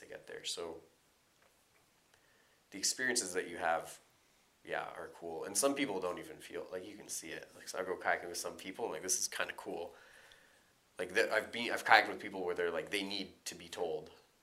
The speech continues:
Like, you, I, I, I have a friend who I paddled with on the North Fork, and I was just like, "Dude, you are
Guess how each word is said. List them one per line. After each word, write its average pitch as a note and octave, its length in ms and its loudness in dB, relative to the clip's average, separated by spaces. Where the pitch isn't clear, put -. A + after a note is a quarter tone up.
Like, - 260 -12
you, F2+ 320 -8
I, G2 60 2
I, F#2 120 2
I F#2 60 -4
have F#2 140 -2
a - 20 -6
friend F2+ 420 2
who F#2 160 -2
I E2+ 60 2
paddled F#2+ 320 6
with F#2 140 -2
on F#2 100 0
the F#2 80 -4
North F#2+ 220 -2
Fork, B2+ 320 4
and F2+ 80 0
I F2 80 2
was F2 160 -2
just - 180 2
like, E2+ 160 -6
"Dude, - 240 -10
you F#2 160 -4
are F2 300 -2